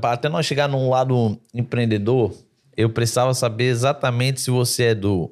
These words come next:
Novo Mundo, se você é do Senador Canedo,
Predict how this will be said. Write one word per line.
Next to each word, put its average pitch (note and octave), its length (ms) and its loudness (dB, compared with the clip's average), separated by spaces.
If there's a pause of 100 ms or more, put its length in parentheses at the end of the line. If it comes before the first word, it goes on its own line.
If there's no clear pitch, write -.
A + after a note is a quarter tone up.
Novo C#3 300 0
Mundo, B2+ 540 2 (500)
se A2+ 180 -4
você A2+ 300 2
é A2 60 4
do G2 100 -6
Senador A2+ 460 0
Canedo, B2+ 680 2